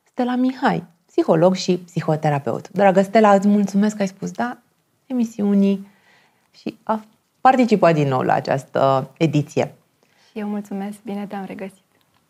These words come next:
Speaker 1: Pornim o nouă călătorie. Tu ai menționat într-o emisiune, uh, anterioară despre manipulare și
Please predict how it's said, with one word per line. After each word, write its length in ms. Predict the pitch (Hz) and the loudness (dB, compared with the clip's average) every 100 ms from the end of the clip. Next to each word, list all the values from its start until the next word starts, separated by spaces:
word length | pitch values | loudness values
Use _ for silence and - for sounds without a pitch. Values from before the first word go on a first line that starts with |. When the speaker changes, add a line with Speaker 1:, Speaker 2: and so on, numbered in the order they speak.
| _ _ _ _ _ _ _ _ _ | _ _ _ _ _ _ _ _ _
Speaker 1:
Pornim 320 | 330 330 349 320 | 0 2 2 2
o 40 | |
nouă 220 | 285 277 262 | 4 4 6
călătorie. 560 | 247 220 214 220 254 | 6 6 6 4 4
Tu 120 | 226 | 6
ai 120 | 262 240 | 6 6
menționat 800 | 214 190 196 180 170 208 202 | 6 4 2 2 4 4 4
într-o 600 | 185 175 175 165 165 165 | 2 2 4 6 6 6
emisiune, 1000 | 170 180 175 175 180 202 190 185 180 180 180 | 4 4 2 0 4 6 6 6 6 4 2
uh, 640 | 170 170 170 160 156 156 | 0 2 2 2 2 0
anterioară 960 | - 190 196 196 185 196 220 175 165 156 | 2 0 4 4 4 4 4 4 2 2
despre 480 | 147 160 160 165 151 147 | 2 0 -2 0 2 4
manipulare 1040 | 175 190 180 185 165 208 196 156 151 156 | 4 4 2 2 4 6 6 6 4 4
și 260 | 156 - | 2 0